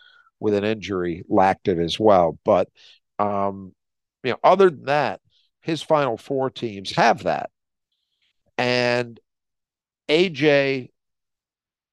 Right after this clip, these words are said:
had not shown that consistency until they got to the tournament. It's no accident that they had a very, very good tournament run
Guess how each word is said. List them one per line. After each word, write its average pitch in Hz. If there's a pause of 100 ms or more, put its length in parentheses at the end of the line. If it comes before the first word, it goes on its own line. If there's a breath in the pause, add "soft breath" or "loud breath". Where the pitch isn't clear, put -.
(400)
had 123
not 139
shown 135
that 120
consistency -
until 120 (320 soft breath)
they 127
got 123
to 113
the 107
tournament. 120 (420)
It's 127
no 190
accident 151
that -
they 107
had 123
a 120
very, 135
very 131
good 113
tournament 160
run 104